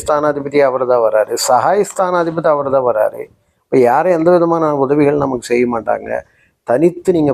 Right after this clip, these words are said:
போராடி ஜெயிக்க வேண்டியது. ஆனா இங்க ஆச்சரியம் என்னன்னா, சனி கொடுக்கக்கூடிய பாடங்கள் வந்து மிகப்பெரிய வாழ்க்கையில வந்து மிகப்பெரிய ஒரு உன்னத நிலைக்கு கொண்டு போகும். அது காரணம் என்ன?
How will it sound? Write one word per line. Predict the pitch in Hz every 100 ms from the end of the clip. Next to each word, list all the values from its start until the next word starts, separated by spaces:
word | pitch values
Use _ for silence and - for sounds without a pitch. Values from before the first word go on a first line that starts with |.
| 123
போராடி | 123 127 123 113
ஜெயிக்க | 113 113 107
வேண்டியது. | 101 101 117
ஆனா | 175
இங்க | 160 127
ஆச்சரியம் | 135 151 180 165 147
என்னன்னா, | 139 151 185 -
சனி | 139 170
கொடுக்கக்கூடிய | 170 160 - 151 143 -
பாடங்கள் | 127 127 143 135 127
வந்து | 120 131 196 240 _ _ _ - 131
மிகப்பெரிய | 175 202 202 202 175 147
வாழ்க்கையில | 139 139 143 131 127
வந்து | 117 123 131
மிகப்பெரிய | 117 131 _ 170 190 170
ஒரு | 131 120
உன்னத | 127 127 120
நிலைக்கு | 117 113 107
கொண்டு | 101 104
போகும். | 110 107
அது | 120 131
காரணம் | 143 165 165
என்ன? | 160